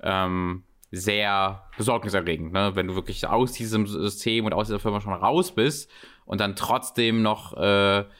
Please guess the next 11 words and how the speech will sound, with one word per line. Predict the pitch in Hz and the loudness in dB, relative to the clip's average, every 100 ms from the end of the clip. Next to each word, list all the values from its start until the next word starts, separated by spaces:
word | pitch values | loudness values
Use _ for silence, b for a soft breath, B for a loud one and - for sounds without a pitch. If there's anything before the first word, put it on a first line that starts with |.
| b | b
auf | - 98 | -8 -2
diese | 110 107 | 0 2
Art | 104 | 0
und | 101 | 2
Weise | 101 104 104 98 98 | 0 0 0 -2 -4
so | - 101 | -4 -4
Konsequenzen | 98 110 - - 113 120 120 95 | 0 -2 -2 -2 -2 -2 -2 -2
da | 87 | 0
erfahren | 92 98 92 92 85 | -2 -2 -2 -4 -10
kannst, | - 95 95 123 - - - | -6 -4 -2 -4 -6 -10 -6
ähm, | 92 92 92 90 87 | 0 0 0 -4 -6